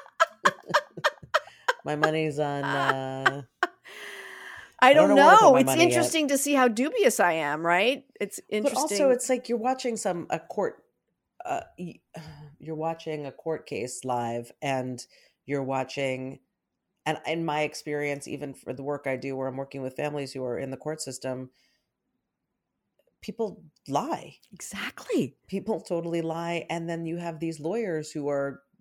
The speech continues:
Speaker 1: prepping you to speak a certain way and look a certain way and present a certain way. And, and even though you're sup-, "I swear to tell the whole truth and nothing but the truth, so help me." What?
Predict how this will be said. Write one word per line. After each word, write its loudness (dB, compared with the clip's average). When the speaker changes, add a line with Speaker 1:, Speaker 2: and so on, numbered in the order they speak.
Speaker 1:
prepping -2
you -4
to -10
speak -6
a -4
certain -4
way 0
and -4
look -6
a -8
certain -4
way -4
and -8
present -2
a -10
certain -6
way. -4
And, -6
and -2
even -2
though 2
you're 2
sup-, -10
"I -2
swear 0
to -2
tell 4
the 2
whole 0
truth 0
and -2
nothing -2
but 0
the -2
truth, -2
so -2
help -2
me." -4
What? -2